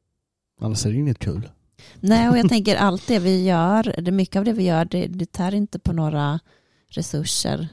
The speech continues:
Speaker 2: direkt. Utan det är ju, det är ju hållbara verksamheter.
Speaker 3: Mm.
Speaker 2: Om man, eh, håller på med musik eller man skriver, man, man är en kreativ varelse helt enkelt.
Speaker 3: Ja.
Speaker 2: Att det är det som borde vara fokus.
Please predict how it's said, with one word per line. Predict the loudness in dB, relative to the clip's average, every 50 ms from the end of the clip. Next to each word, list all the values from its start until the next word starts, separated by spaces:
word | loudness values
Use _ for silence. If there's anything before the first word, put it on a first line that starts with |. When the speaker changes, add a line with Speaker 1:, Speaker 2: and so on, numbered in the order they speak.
| -14 -16 _
Speaker 2:
direkt. | -6 -4 -4 -4 -6 -8 -14 -20 _ -20 -20 -20 _
Utan | -10 -6 -4 -2
det | -2 0 0
är | 0 0
ju, | 0 0
det | -2 -2
är | -2
ju | -2
hållbara | 0 0 -2 0 0 -2 -2 -4 -4 -2 -2 -2 -2 -4 -4 -6 -8 -12 _ _
verksamheter. | -8 -8 -8 -8 -8 -8 -6 -6 -6 -8 -8 -8 -8 -8
Speaker 3:
Mm. | -8 -8 -10 _ _ _ _ _ _ _ _ _ _ -8
Speaker 2:
Om | -6 -4
man, | -2 -2 0 0 -2 -2
eh, | -4 -4 -8 _ _ _ _ _ _ _ _ _ _ _ -12
håller | -10 -10 -8
på | -8 -8
med | -8 -8 -8
musik | -8 -8 -4 0 2 2 2 2 0 -2 _ -8 -6
eller | -6 -4 -4
man | -4 -6 -6 -6 -6 -6
skriver, | -6 -8 -8 -4 -2 0 0 2 2 0 0 0 -2 -2 -2
man, | -4 -4 -4 -4 -4 -4 -6 -8 _ _ _ _ _ _ _ _ _ _ -6
man | -4 -2 -2
är | -2 -2
en | -4 -6 -6
kreativ | -6 -6 -6 -6 -6 -8 -10 -10 -8 -8 -6 -6 -6 -8 -10 -12 -14 -20 -20
varelse | -12 -8 -6 -6 -4 -6 -6 -8 -6 -4 -4 -2
helt | -2 -2 -4 -6 -10
enkelt. | -10 -10 -10 -12 -14 -14 -18 _ -20 -20 _ _ _
Speaker 3:
Ja. | _ -20 -20 -20 -20 _ _ _ _ _ _
Speaker 2:
Att | -16 -14 -10
det | -8 -6
är |
det | -4 -4 -4 -4
som | -6 -6 -6
borde | -4 -4 -4 -6 -6
vara | -6 -6 -6 -8 -8 -10 -14 -20 _ _ _ _ _ _ _ _ _ _ _ _ _ _ _ _
fokus. | -10 -8 -8 -6 -6 -6 -6 -6 -6 -6 -10 -10